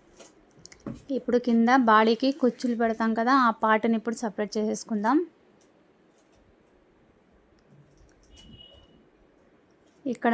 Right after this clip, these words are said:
మీకు మెజర్‌మెంట్ డ్రెస్ అనేది లేకుంటే మీరు బాడీ వచ్చేసి ఫోర్టీన్,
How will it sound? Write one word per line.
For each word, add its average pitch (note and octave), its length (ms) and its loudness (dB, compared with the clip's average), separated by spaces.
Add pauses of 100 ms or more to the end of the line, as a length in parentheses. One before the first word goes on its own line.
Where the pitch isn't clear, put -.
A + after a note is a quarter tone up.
మీకు A#3 160 0 (120)
మెజర్‌మెంట్ A#3 540 2 (120)
డ్రెస్ A3+ 300 0
అనేది A3+ 260 0 (100)
లేకుంటే A3+ 500 0 (200)
మీరు A#3+ 240 0 (800)
బాడీ A#3 320 6
వచ్చేసి A#3 320 -2 (100)
ఫోర్టీన్, A3+ 400 -2